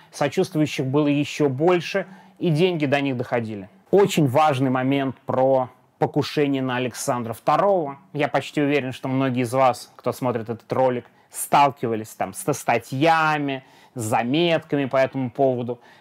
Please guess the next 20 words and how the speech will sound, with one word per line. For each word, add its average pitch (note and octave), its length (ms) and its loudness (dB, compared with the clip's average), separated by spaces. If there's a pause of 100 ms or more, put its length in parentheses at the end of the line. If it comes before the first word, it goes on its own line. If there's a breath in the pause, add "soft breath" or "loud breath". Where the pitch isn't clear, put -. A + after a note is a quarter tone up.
(100)
Покушений A#3 500 0
было G#3+ 260 6
действительно F#3 580 0
много. D#3+ 440 0 (200)
Первое D#3+ 260 4
покушение C#3 480 -2
на C3+ 80 0
Александра C#3 360 0
второго C#3+ 360 2
произошло B2+ 440 -2
в - 80 -8
тысяча - 400 -2
восемьсот C#3+ 480 -2
шестьдесят C3 300 -2
шестом B2+ 320 -6
году. B2 300 0 (460 loud breath)
В - 60 -2
него E3+ 240 4
стрелял D#3 440 2
Каракозов D3 600 2